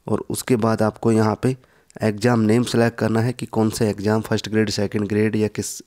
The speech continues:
other का आप रिजल्ट चेक करना चाह रहे हैं। और उसके बाद आपके सामने वही डिटेल ओपन होगी जिसमें आप जो है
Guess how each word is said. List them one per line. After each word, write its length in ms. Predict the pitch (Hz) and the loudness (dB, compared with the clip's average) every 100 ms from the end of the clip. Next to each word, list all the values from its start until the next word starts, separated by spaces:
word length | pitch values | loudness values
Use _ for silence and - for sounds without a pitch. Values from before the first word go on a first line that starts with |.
| _ | _
other 260 | 107 113 107 | -2 -2 -2
का 140 | - | -4
आप 300 | 113 107 104 | -2 -2 -2
रिजल्ट 260 | 110 107 107 | 0 0 0
चेक 240 | - 107 | 0 -2
करना 220 | - 104 107 | 0 -2 0
चाह 180 | 104 | 0
रहे 100 | 104 | -2
हैं। 120 | 110 - - - - - - _ | -2 -8 -18 -20 -20 -20 -20 _
और 120 | 107 - | -4 -2
उसके 340 | 120 - 139 | -4 -4 -2
बाद 260 | 117 110 117 | 0 2 0
आपके 280 | - 104 123 | -2 -2 -2
सामने 280 | 117 104 110 | 0 0 2
वही 220 | 107 101 117 | 2 0 0
डिटेल 300 | 107 110 107 | 2 2 2
ओपन 240 | 104 117 | 2 0
होगी 240 | 113 113 120 | 0 0 -2
जिसमें 340 | 110 110 113 | -4 0 0
आप 260 | - 107 101 | 0 -2 -2
जो 100 | 110 | -2
है 160 | 117 | -2